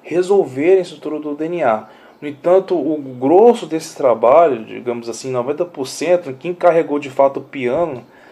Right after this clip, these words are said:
nessa história foi a Rosalind Franklin, né? Ela conseguiu, eh, de fato, levantar muitos resultados importantes para se determinar, né, a estrutura do D N A,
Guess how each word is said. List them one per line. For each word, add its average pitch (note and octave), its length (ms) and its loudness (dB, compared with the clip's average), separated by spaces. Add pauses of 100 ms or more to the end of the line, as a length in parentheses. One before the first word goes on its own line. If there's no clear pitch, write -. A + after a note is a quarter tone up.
(160)
nessa C3 240 -8
história C3+ 360 2
foi D#3 260 -4
a D#3+ 40 0
Rosalind E3 400 -4
Franklin, C3 500 -6
né? A2+ 180 -4
Ela B2 140 0
conseguiu, C#3 600 -6 (400)
eh, - 160 -12
de A#2+ 140 -12
fato, C#3+ 300 4
levantar C#3+ 340 2
muitos D3+ 560 -2
resultados C#3 560 2
importantes C3 720 -8 (320)
para C3 180 6
se C3 160 -8
determinar, C3 800 -4 (280)
né, A#2 120 -10
a - 20 -4
estrutura E3 540 -4
do F3 120 -6
D D#3+ 160 -6
N D#3 200 -6
A, C3 220 -2